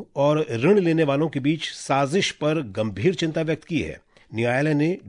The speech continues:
डूबे ऋण को निपटाने के तरीके पर भी सवाल उठाए। मुख्य न्यायाधीश सूर्यकांत और न्यायमूर्ति वी मोहन की पीठ ने कहा कि बैंक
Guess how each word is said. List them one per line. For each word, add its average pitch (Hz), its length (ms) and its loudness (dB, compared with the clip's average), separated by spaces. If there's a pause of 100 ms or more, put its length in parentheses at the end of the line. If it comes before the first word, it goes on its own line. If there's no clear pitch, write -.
(100)
डूबे 156 380 4
ऋण 139 220 0
को 165 360 0
निपटाने 131 540 -2
के 165 180 -2
तरीके 120 440 -4
पर 113 160 -8
भी 110 100 -2
सवाल 143 280 -2
उठाए। 95 340 -10 (460)
मुख्य 151 340 0
न्यायाधीश 143 560 0
सूर्यकांत 127 760 -2
और 127 160 -4
न्यायमूर्ति 123 680 -2
वी 139 260 0
मोहन 120 320 -2
की 127 120 -8
पीठ 131 300 -6
ने 131 80 -4
कहा 127 260 -4 (360)
कि 127 120 -4
बैंक 131 480 0